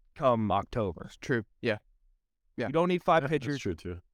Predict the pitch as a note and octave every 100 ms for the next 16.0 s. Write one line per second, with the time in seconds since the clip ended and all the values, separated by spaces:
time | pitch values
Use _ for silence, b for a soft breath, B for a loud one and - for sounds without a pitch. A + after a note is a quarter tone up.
0 | _ _ - D#3+ D#3+ D3+ C3+ D#3+ D3+ D3+
1 | F#3 A3 F3+ F3+ D3 G3 F#3 D#3+ C#3 -
2 | D#3 D#3+ - C#3 B2 - - - D3 D3
3 | B2+ C#3 B2 - - A#2+ A#2 A#2 - B2
4 | - - G2 D#2+ - _ _ - B2 A2+
5 | F#2 F#2+ F#2 - F2 F#2 F#2 A2+ A2+ G#2
6 | - - E2+ _ E2+ - - E3 F3+ F#3
7 | - - G3+ G3+ G#3 G#3 D#3+ D3+ A3 G3
8 | C#4 C#4+ F3 - G#3 B2+ D#3+ - - A2+
9 | A2+ A#2+ _ _ _ _ _ _ C#3+ B2+
10 | D3 B2 A#2+ B2+ A2+ A#2+ - D3 _ _
11 | _ _ _ _ _ _ _ - G#2+ A2+
12 | A2 G#2 G2+ - G#2 F#2 E2+ F2+ F2+ E2
13 | F#2 E2 E2 D#2+ - D#2+ D#2 D2 C#2+ D#2
14 | A2+ G#2+ F2 G2 A2+ F#2+ F2 E2+ E2 D#2+
15 | - - - - A2+ - G2+ - C#2 -